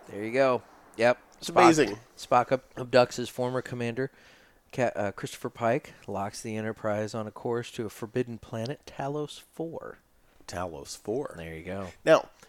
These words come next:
Speaker 2: did you notice
Speaker 1: 'Cause he's in the little chair that has the two lights.
Speaker 2: Exactly.
Speaker 1: <laughs>
Speaker 2: For yes and no.
Speaker 1: Mm-hmm.
Speaker 2: Um, did you catch the homage to that in the reboot of Star Trek with Chris Pine?
Speaker 1: Yeah, at the end of the first movie,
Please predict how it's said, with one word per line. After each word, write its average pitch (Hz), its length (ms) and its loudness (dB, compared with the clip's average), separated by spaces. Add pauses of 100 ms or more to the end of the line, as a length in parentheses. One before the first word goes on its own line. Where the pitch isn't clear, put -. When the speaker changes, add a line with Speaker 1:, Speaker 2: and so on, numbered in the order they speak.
(200)
Speaker 2:
did 127 220 -4
you 175 100 -2
notice 185 580 2
Speaker 1:
'Cause 113 120 -6
he's 117 160 -6
in 120 80 -4
the 117 100 0
little 107 180 0
chair 107 280 -2
that 92 100 -4
has 92 140 -10
the - 120 -16
two 101 180 -8
lights. 92 400 -6
Speaker 2:
Exactly. 190 520 0 (200)
Speaker 1:
<laughs> - 280 0
Speaker 2:
For 143 80 6
yes 120 240 4
and 131 100 -2
no. 156 180 0 (160)
Speaker 1:
Mm-hmm. 90 460 -10
Speaker 2:
Um, 131 420 6 (580)
did 139 200 -6
you 180 100 -2
catch - 260 -2
the 151 140 0
homage 123 460 2
to 120 100 -4
that 90 280 0 (360)
in 120 400 2
the 113 160 -2
reboot 117 480 -2
of 101 80 -4
Star 101 200 2
Trek 95 380 -2
with 101 220 -4
Chris - 240 -4
Pine? 107 480 -2 (460)
Speaker 1:
Yeah, 143 240 0
at 101 100 -4
the 110 140 -2
end 117 140 -2
of 110 80 -4
the 110 60 -4
first 107 340 -2
movie, 107 400 -6